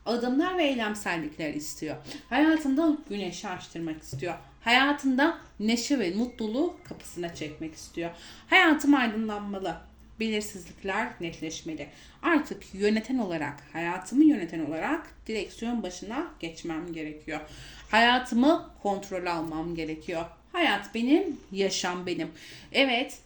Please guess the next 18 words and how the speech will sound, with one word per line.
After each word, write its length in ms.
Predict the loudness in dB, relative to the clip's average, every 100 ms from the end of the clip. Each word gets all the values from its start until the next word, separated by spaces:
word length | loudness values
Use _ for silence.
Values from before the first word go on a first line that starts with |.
| -8
hayatımın 680 | -4 -4 -4 -6 -2 -2 0
birçok 560 | -2 -2 -4 -4 -4 -12
alanında 580 | -6 -4 -4 -4 -4 -6 -10
çevresel 640 | -8 -6 -4 -4 2 6
veya 320 | 6 6 2 0
ailesel 680 | -2 -2 -4 -6 -8 -10 -10 -18
sıkıntılar 680 | -20 -14 -14 -12 -6 -4
yaşamış 520 | -4 -4 -4 -6 -6 -8
olabilirim. 440 | -6 -6 -6 -8 -14 -8
Yaşıyor 440 | -6 -6 -4 -4 -4
hala 420 | -6 -6 -4 -6
da 60 | -8
olabilirim. 500 | -10 -10 -8 -8 -10 -12 -18 -16 0
Birilerinin 580 | 4 6 4 0 -4 -4
müdahalesi, 720 | -4 -2 -2 -2 -6 -8 -16 -18 -14 2
birilerinin 640 | 4 4 0 -6 -6 -4
baskısı 580 | -6 -6 -8 -10 -8 -8 -10 _ -4
bende 460 | -2 -2 -2 -4